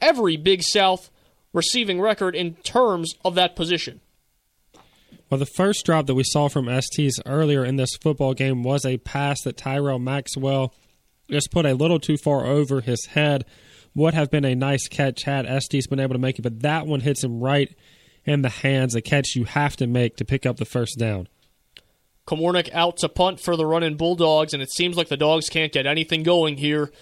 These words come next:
Speaker 1: in the second half. Let's just hope this isn't the same case as what they did against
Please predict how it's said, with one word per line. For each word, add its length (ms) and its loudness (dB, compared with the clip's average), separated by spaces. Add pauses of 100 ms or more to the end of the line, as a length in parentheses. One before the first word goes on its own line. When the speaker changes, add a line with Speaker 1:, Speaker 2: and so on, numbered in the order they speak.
(240)
Speaker 1:
in 140 2
the 80 0
second 340 0
half. 280 -2
Let's 200 -2
just 220 0
hope 320 4 (600)
this 180 0
isn't 180 0
the 80 -2
same 260 -2
case 500 -2 (500)
as 240 2
what 180 0
they 140 0
did 340 0
against 420 -2